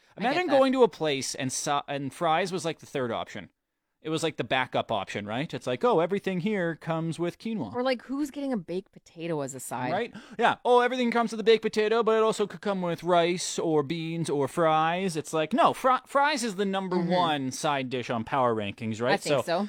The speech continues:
Speaker 2: Um, you can't get fries. Let's just say that's a new rule in your life. You can never eat fries again.
Speaker 1: Oh my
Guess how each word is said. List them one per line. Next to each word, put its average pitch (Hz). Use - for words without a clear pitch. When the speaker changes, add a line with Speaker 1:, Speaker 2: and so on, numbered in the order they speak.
Speaker 2:
Um, 147
you 135
can't 165
get 175
fries. 190
Let's 120
just 143
say 147
that's 135
a 131
new 110
rule 123
in 110
your 117
life. 101
You 127
can 104
never 104
eat 101
fries 95
again. 85
Speaker 1:
Oh 180
my -